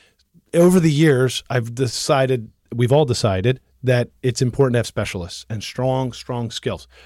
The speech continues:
So I always credit people like Kevin McCarthy. He, he's really good at diffusing situations. In hospitality, you have to, uh, s-, approach everything.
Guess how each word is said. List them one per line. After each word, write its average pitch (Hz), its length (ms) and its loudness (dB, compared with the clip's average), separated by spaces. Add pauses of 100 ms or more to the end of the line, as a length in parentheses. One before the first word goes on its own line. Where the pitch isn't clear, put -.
(280)
So 127 120 -2
I 135 120 2
always 143 180 4
credit 127 320 -2
people 123 140 0
like 113 120 0
Kevin 123 260 2
McCarthy. 113 440 -2
He, 120 300 -6
he's 123 320 -2
really 127 540 2
good 98 500 0 (400)
at 110 100 -6
diffusing 110 480 -4
situations. 101 640 -8
In 135 120 -2
hospitality, 147 680 2
you 113 80 0
have 123 220 0
to, 123 180 0 (420)
uh, 135 120 2
s-, - 240 -6
approach 135 380 0
everything. 139 460 2